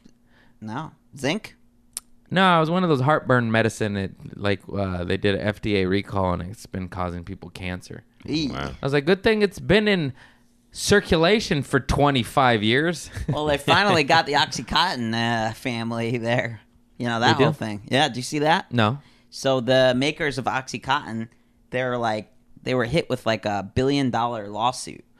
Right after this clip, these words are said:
Speaker 2: Yeah, 'cause they're giving kids heroin?
Speaker 1: Yeah, 'cause
Speaker 2: Yeah.
Speaker 1: it's, like, all these families and stuff from Ohio were like, "Yeah, you're basically killing our family."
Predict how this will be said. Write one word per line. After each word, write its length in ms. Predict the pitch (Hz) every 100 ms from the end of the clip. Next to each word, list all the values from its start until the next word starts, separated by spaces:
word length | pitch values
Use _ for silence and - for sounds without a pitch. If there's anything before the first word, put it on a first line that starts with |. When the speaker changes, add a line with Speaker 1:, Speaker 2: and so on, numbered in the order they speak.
| - -
Speaker 2:
Yeah, 140 | 156 185
'cause 300 | - 135 107
they're 360 | 123 120 98 -
giving 380 | 120 131 143 123
kids 420 | - 127 139 101
heroin? 720 | - 101 120 160 202 233 254
Speaker 1:
Yeah, 380 | 185 127 143 87 - -
'cause 120 | 147
Speaker 2:
Yeah. 120 | 135 160
Speaker 1:
it's, 140 | -
like, 240 | 135 123
all 160 | 127 147
these 240 | 143 139
families 520 | - 135 139 139 117 120
and 120 | 107
stuff 280 | 123 117 -
from 380 | 123 110 101 -
Ohio 580 | 113 110 117 135 58 - - _ _ -
were 220 | 110 107
like, 320 | 101 98 98 -
"Yeah, 240 | 131 165
you're 260 | 120 123 - -
basically 540 | - 143 156 139 139 127
killing 380 | - 127 120 107
our 100 | 101
family." 460 | 107 107 71 -